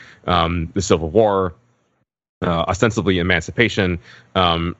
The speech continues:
uh, Reconstruction in the South, where, um, African American communities are, you know, trying to establish themselves in a new America, and then kind of the end of Reconstruction and the assertion of Jim Crow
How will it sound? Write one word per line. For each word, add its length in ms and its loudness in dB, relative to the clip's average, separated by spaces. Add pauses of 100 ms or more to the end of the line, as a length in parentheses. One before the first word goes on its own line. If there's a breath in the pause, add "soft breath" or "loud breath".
(140)
uh, 140 0
Reconstruction 560 -2
in 80 -2
the 60 -4
South, 340 0
where, 380 -4 (420 soft breath)
um, 260 -4
African 300 -2
American 300 -2
communities 640 0 (340 loud breath)
are, 540 0
you 80 -2
know, 80 2 (160)
trying 300 0
to 240 -4
establish 360 -4
themselves 440 -2
in 80 -4
a 60 -6
new 220 -2
America, 680 0
and 280 -4
then 260 0
kind 140 -2
of 40 -4
the 60 0
end 100 2
of 80 -2
Reconstruction 720 -4
and 180 -2
the 80 0
assertion 420 -2
of 300 0
Jim 160 -2
Crow 400 0